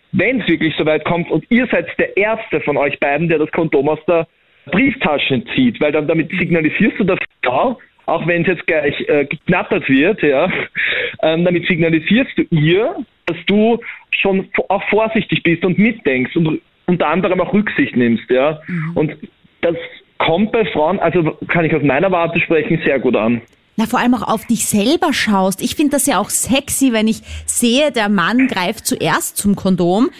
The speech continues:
Speaker 2: dann weiß ich, okay,
Speaker 1: Mhm.
Speaker 2: der, der schaut doch auf seinen eigenen Körper und seine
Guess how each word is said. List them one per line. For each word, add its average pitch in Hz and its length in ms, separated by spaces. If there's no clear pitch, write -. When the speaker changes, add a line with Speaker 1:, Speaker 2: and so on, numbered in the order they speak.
Speaker 2:
dann 226 160
weiß 185 280
ich, 220 120
okay, 220 540
Speaker 1:
Mhm. 147 580
Speaker 2:
der, 233 160
der 233 180
schaut 226 280
doch 254 80
auf 254 60
seinen 226 300
eigenen 247 500
Körper 202 360
und 214 60
seine 214 160